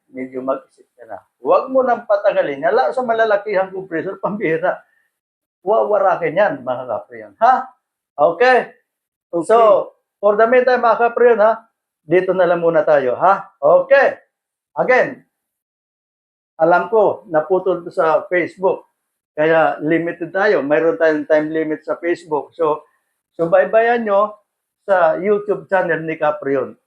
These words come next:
Speaker 1: Walang putol yan. Complete details. So, okay, mga Caprion. Next topic natin is about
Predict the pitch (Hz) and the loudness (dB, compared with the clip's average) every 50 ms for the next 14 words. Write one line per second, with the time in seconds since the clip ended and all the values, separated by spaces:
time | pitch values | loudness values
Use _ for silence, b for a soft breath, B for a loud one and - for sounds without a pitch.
0 | _ _ _ _ _ 151 156 165 170 180 180 170 156 151 - - 143 135 139 143 | _ _ _ _ _ 0 2 2 4 4 2 0 0 -2 -8 -10 -12 -10 -10 -10
1 | 123 120 117 104 - - _ _ - 190 180 170 - - 104 107 - - - 143 | -6 -4 -4 -4 -6 -8 _ _ -6 -6 -6 -6 -6 -8 -8 -8 -8 -10 -8 -8
2 | 156 160 156 160 160 139 120 107 101 - _ _ _ _ 170 160 165 170 190 196 | -8 -6 -4 -4 -4 -4 -4 -8 -12 -18 _ _ _ _ -2 0 2 2 2 2
3 | - 277 277 240 185 185 208 220 220 226 233 233 233 226 220 214 160 123 - - | 4 4 4 4 2 2 2 2 2 2 0 0 2 2 4 4 4 2 -2 -8
4 | _ _ _ _ _ _ _ _ _ 208 269 285 285 - - - 240 226 233 233 | _ _ _ _ _ _ _ _ _ 2 2 2 2 -2 -4 0 0 0 0 -2
5 | 233 233 226 220 208 208 214 180 165 202 220 214 - - 214 196 190 196 180 175 | -6 -2 0 0 0 2 0 -4 -2 -2 -4 -4 -4 -4 -4 0 2 2 2 2
6 | 180 - | 0 -6